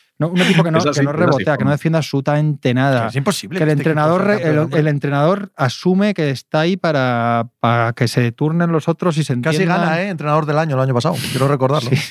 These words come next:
Speaker 2: Pues que el año pasado
Speaker 1: Pero
Speaker 2: hizo, hizo
Speaker 3: Ah,
Speaker 2: cosas
Speaker 3: amigo,
Speaker 2: muy buenas.
Speaker 3: ya está. Es que se le ha olvidado.
Speaker 1: Pero tiene, no, no puede tener pe-, <laughs> no puede tener peor pinta eso de... A ver, Tony, explícate, saca el,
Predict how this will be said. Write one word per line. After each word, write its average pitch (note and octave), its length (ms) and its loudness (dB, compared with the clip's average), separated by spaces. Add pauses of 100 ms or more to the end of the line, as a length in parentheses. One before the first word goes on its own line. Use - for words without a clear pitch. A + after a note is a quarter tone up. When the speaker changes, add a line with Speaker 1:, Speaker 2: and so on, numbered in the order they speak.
(180)
Speaker 2:
Pues A#2 100 -4
que - 80 -2
el A#2 60 0
año C3 120 0
pasado B2+ 220 4
Speaker 1:
Pero A2+ 280 2
Speaker 2:
hizo, - 100 2
hizo - 100 -2
Speaker 3:
Ah, - 120 2
Speaker 2:
cosas D3 160 2
Speaker 3:
amigo, A#2 160 0
Speaker 2:
muy F#2+ 80 -2
buenas. D#3 300 0
Speaker 3:
ya A#2 180 -2
está. - 40 -14 (160)
Es D3 100 -10
que F3 60 -2
se F3 80 0
le G3 60 2
ha - 20 2
olvidado. B2+ 280 0 (520)
Speaker 1:
Pero B2+ 240 2
tiene, C3 680 0
no, C3+ 220 2
no E3 120 2
puede D3 160 2
tener - 240 0
pe-, F#4+ 160 2
<laughs> F#3 480 0
no C#3+ 80 0
puede D#3 180 0
tener D3+ 200 0 (100)
peor C3 260 0
pinta C3+ 440 0
eso - 180 -6
de... A2 180 -2 (1400)
A B2+ 120 0
ver, C#3 180 0
Tony, D3 240 -2 (420)
explícate, C#3+ 1160 0
saca C#3 380 -2
el, B2+ 420 0